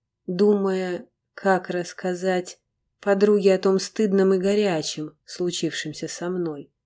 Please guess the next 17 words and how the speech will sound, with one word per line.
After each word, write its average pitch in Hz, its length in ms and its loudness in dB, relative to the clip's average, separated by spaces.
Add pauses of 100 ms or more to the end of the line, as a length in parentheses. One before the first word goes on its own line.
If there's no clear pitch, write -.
(420)
Как 175 200 -2
это 180 200 -6
вообще 202 480 2
выразить? 160 640 0 (640)
«Знаешь, 196 720 2 (540)
я 185 160 2
настолько 208 540 4
попала 196 460 2
под 175 260 -4
порочное 196 580 2
влияние 175 580 0
дракона, 190 600 0
что - 200 -8
решила 190 420 0
спасаться 220 680 -4
бегством». 170 800 -2 (440)
«Да?» 143 800 0